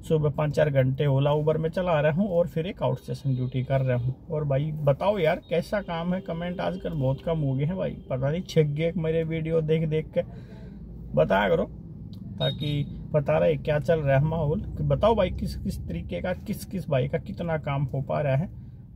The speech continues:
और कम है काम,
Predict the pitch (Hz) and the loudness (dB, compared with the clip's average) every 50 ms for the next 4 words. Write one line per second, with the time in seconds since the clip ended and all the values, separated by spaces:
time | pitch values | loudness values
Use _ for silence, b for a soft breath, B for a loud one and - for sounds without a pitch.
0 | - 151 139 139 139 135 135 131 131 143 143 - - - - - - - - - | -8 -4 -4 -2 0 0 0 0 0 -2 -6 -8 -12 -16 -20 -20 -20 -18 -8 0
1 | - 156 160 160 131 - - 151 151 151 147 147 139 - - 147 147 151 151 151 | 2 2 4 2 2 0 -2 -2 0 0 0 -2 -4 -2 0 0 0 0 0 -2
2 | 151 143 | -4 -6